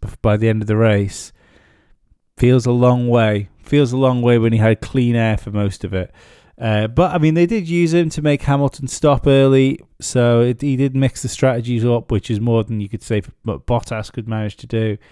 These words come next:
uh, from where he started on the grid. That's not actually a knock towards Bottas for once. Um, but yeah, uh, I, I expect more from him come Mexico. Lewis Hamilton, now,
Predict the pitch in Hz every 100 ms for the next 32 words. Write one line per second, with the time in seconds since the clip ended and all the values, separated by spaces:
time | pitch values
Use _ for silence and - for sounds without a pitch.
0 | _ _ _ _ 110 110 - 110 110 107
1 | 101 - 117 110 101 101 110 101 101 87
2 | 107 104 90 - 104 98 92 - 95 87
3 | - 92 - 92 - 95 92 98 - _
4 | - - - _ _ 127 120 120 117 113
5 | 98 - _ _ _ _ _ _ _ _
6 | _ _ _ _ _ - 117 120 123 113
7 | - - 120 120 127 127 117 135 - 123
8 | 117 - 123 - 110 104 - 104 98 95
9 | _ - 117 101 101 - - - 101 95
10 | - _ _ _ _ _ - 143 147 131
11 | 131 123 113 - 90 - - 117 120 104
12 | 87